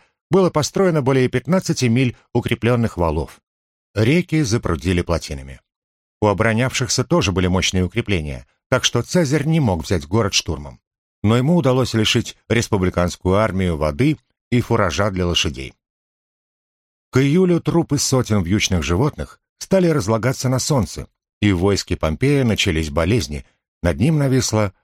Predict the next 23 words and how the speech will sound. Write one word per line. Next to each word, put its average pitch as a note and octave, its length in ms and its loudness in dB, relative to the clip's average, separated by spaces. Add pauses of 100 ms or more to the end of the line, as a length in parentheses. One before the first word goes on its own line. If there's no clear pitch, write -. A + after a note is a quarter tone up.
реальная B2 640 0
опасность E2+ 480 -4
эпидемии D2+ 420 -4
холеры G#2+ 500 -2 (240)
и D3+ 80 2
дизентерии. D#2 720 -2 (880)
Легионеры G#2+ 520 2
Цезаря, G#2+ 460 -2
у F#2 40 -2
которых G2 340 -2
было G#2 240 -2
плохо F#2+ 320 -2
с - 80 -8
провиантом, G#2 580 -2 (380)
выкапывали B2 580 0
корни G#2+ 360 -2
конопли, G2 560 -4 (280)
делали G#2+ 400 2
тесто - 360 -4
на D#2 100 -2
молоке, D2 460 -2 (320)
пекли C#3+ 260 0
хлебы A2 480 0